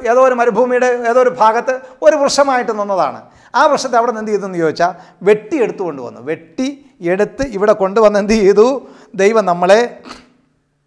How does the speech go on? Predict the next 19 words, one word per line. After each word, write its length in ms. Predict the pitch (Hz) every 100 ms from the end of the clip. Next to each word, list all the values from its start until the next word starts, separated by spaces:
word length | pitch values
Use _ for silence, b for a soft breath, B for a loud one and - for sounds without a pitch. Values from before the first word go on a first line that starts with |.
| _ _
ആ, 200 | - - 180 170
ദൈവം, 360 | 180 220 240 240 B B -
ആ, 80 | 214 196 196
വെട്ടിയെടുത്ത് 460 | 240 - 302 247
കൊണ്ടുവന്ന് 320 | 262 247 262 262
തന്നെ 120 | 277
ചെത്തി 280 | 269 - 311
ഷേപ്പ് 300 | 254 226 294
വരുത്തി 280 | 233 214 294 - B B
അതിനെ 220 | 214 220
തൂണാക്കി. 460 | 190 190 170 147 139 _ _ _ _ _ -
അപ്പോൾ 120 | 214
ഇത് 120 | 226
എന്തിനെ 240 | 247 262 277
കാണിക്കുന്നു 400 | 208 202 190 165
ചോദിച്ചാൽ 320 | 131 135 151 - b b b
ലോകത്തിൽ 640 | 214 240 294 302 - 302 285
ലയിച്ചു 360 | 220 247 -
നിന്ന, 240 | 240 160